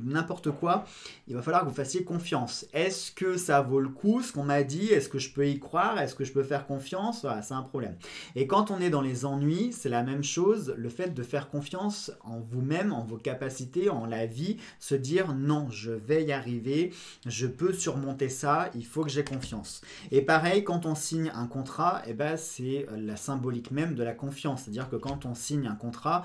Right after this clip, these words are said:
c'est un engagement entre deux personnes, en principe, que ce soit un contrat de mariage, un contrat professionnel, on est sur une relation de confiance. Donc ici, on vous demande justement de faire confiance. Donc faire confiance soit en la vie, soit faire confiance en la personne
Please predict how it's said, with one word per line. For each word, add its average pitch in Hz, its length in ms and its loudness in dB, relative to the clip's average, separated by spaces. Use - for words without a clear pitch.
c'est 120 200 -10
un 123 120 -2
engagement 139 560 0
entre 107 260 -6
deux 117 320 -2
personnes, 165 500 -2
en 110 160 -4
principe, 165 440 -6
que - 40 -12
ce - 60 -12
soit 113 100 -6
un 107 80 -4
contrat 120 280 -6
de 127 80 -2
mariage, 127 460 -4
un 107 60 -6
contrat 107 340 -10
professionnel, 131 720 -4
on 135 160 -2
est 156 120 2
sur 147 180 -4
une 123 80 -2
relation 131 420 -4
de 123 120 -2
confiance. 123 600 -6
Donc 139 180 0
ici, 196 420 2
on 135 100 -2
vous 131 160 2
demande 180 540 6
justement 147 460 0
de 127 100 0
faire 175 320 -2
confiance. 127 680 -6
Donc 147 180 4
faire 220 240 6
confiance 190 480 0
soit 170 400 4
en 113 120 -6
la 117 200 -2
vie, 175 360 -2
soit 208 340 6
faire 180 260 0
confiance 175 520 -2
en 135 60 -2
la 120 120 -2
personne 165 840 -2